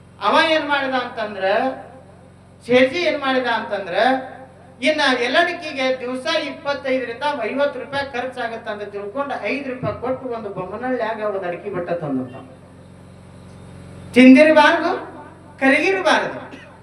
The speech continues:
ಏನ್ ಮಾಡಿದ್ ಗೊತ್ತಿಲ್ಲ, ಅದಕ್ಕೆ ನಡು ಒಂದು ಮಳಿ ಬಿಡೋದು ನನ್ ಬೆಟ್ಟಕ್ಕ. ಮನ್ಯಾಗ ನಡು ಅಂಕಣ ಜೋತ್ ಬಿಟ್ನಂತ ಎರಡು ಮೊಳ ದಾರ ತಗೊಂಡು.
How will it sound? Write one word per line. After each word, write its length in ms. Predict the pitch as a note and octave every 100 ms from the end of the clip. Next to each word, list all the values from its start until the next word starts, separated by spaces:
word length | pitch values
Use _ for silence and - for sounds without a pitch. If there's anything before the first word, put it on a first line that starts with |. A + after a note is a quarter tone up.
| -
ಏನ್ 220 | C4 E4+
ಮಾಡಿದ್ 400 | F4 D#4 D4+ C#4+
ಗೊತ್ತಿಲ್ಲ, 360 | D4 D4 D#4 D4
ಅದಕ್ಕೆ 280 | C4 B3+ A#3+
ನಡು 200 | B3+ D4+
ಒಂದು 220 | C4+ A#3
ಮಳಿ 180 | A3 B3
ಬಿಡೋದು 220 | A3+ G#3+
ನನ್ 200 | G3 E3
ಬೆಟ್ಟಕ್ಕ. 540 | - D3+ - F#3+ - B2+ - - - - - - - - F#3+
ಮನ್ಯಾಗ 260 | A3+ A#3+
ನಡು 380 | A#3+ G#3+ G3 A#3
ಅಂಕಣ 300 | G#3 F#3+ G3
ಜೋತ್ 480 | A3+ - F3+ G3 F#3+
ಬಿಟ್ನಂತ 400 | - - F3 E3+
ಎರಡು 220 | D3+ D3+
ಮೊಳ 180 | D3 F3
ದಾರ 360 | F#3+ D#3 D3+
ತಗೊಂಡು. 540 | D#3 C#3+ C3+ C3+ -